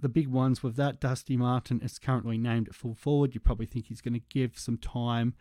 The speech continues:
um, to get back into it. A-, and, yeah, so he probably will play in a bit of time in the midfield, but Jayden Short has also been named back in that midfield.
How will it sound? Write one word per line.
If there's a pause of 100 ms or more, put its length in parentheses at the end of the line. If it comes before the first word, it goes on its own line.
(500)
um,
to
get
back
into
it. (1080)
A-,
and,
yeah,
so
he
probably
will
play
in
a
bit
of
time
in
the
midfield,
but
Jayden
Short (440)
has
also
been
named
back
in
that
midfield.